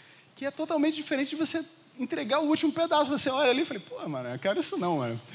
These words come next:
Que é o último pedaço não é bonito. E às vezes a gente entrega o nosso último pedaço de tempo pra Deus, do nosso recurso, dos nossos talentos. A gente vai, no finalzinho, quando sobrar,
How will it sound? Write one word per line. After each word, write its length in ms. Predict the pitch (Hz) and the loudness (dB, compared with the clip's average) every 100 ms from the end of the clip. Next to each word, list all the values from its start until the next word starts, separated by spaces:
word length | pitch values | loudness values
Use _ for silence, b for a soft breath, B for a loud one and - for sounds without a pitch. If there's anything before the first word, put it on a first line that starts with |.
| B B B B B B _ _ _ _ | B B B B B B _ _ _ _
Que 100 | - | -4
é 40 | |
o 40 | 262 | 0
último 340 | 247 311 302 | 2 2 2
pedaço 440 | 285 214 233 277 339 | -2 0 0 0 -2
não 540 | 302 294 262 240 294 | -4 -4 -8 -4 -2
é 120 | 277 | -2
bonito. 400 | 330 277 202 160 | -4 -4 -4 -4
E 80 | 226 | -4
às 80 | 254 | -4
vezes 300 | 226 285 285 | -4 -4 -4
a 20 | |
gente 280 | 240 254 - | -4 -8 -10
entrega 560 | - 233 254 277 233 202 | -10 -8 -4 -4 -4 -6
o 120 | 208 | -6
nosso 280 | 214 214 220 | -6 -6 -8
último 360 | 233 269 247 | -10 -10 -10
pedaço 640 | 214 220 185 202 240 - 190 | -10 -10 -6 -4 -6 -8 -10
de 140 | 165 | -12
tempo 500 | 151 190 233 254 185 | -4 -4 -2 -6 -8
pra 140 | 196 | -8
Deus, 340 | 165 190 240 190 | -6 -4 -4 -4
do 60 | |
nosso 240 | 170 185 - | -6 -6 -6
recurso, 580 | 165 - 190 254 254 202 | -8 -8 -10 -8 -8 -6
dos 140 | 180 | -6
nossos 240 | 185 180 - | -6 -8 -8
talentos. 680 | 160 160 202 254 277 - - B B B 160 | -6 -6 -6 -8 -10 -10 -12 B B B -10
A 40 | |
gente 320 | 156 214 - | -6 -6 -8
vai, 460 | 170 - - 196 226 | -10 -10 -10 -8 -6
no 120 | 233 | -8
finalzinho, 520 | - 233 220 175 226 | -8 -6 -4 -4 -4
quando 160 | 214 202 | -6 -8
sobrar, 500 | - 185 170 180 | -6 -6 -4 -4